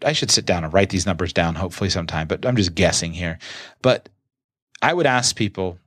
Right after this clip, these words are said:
"Is there a point in time that you'd like to be in a position to not to have to work if you didn't want to?" That was how I chose to phrase the retire question. And they would always say, "Well, yeah, of course." And I say, "Okay, well, when do you want that to be?"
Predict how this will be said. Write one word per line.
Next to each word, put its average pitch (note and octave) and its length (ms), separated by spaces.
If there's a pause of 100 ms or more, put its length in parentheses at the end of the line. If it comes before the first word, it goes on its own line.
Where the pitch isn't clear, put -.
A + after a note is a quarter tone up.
(160)
"Is B2 160
there F#3 140
a B3 60
point E3+ 260
in C#3 60
time G2 280
that - 100
you'd A2 140
like A#2 200
to C#3 100
be C3 80
in B2 80
a A2+ 40
position G2+ 480
to - 120
not A2+ 300
to D3+ 80
have A2 260
to G#2 100
work F2+ 260
if - 80
you F2+ 60
didn't E2+ 220
want D#2 240
to?" - 160 (1040)
That A#2 120
was A2+ 120
how G2+ 140
I F#2+ 100
chose F#2+ 300
to F#2 60
phrase E2+ 360
the E2+ 80
retire D#2 360
question. - 440 (920)
And C3 120
they E3 100
would F3 120
always C#3 240
say, A#2 360
"Well, D#2+ 120
yeah, D3+ 260
of F2+ 140
course." - 560 (880)
And - 400
I C#3 40
say, D3+ 180
"Okay, A2+ 340
well, C3+ 300
when C#3+ 320
do C3 60
you C3+ 80
want B2+ 180
that A#2 180
to - 60
be?" C3+ 280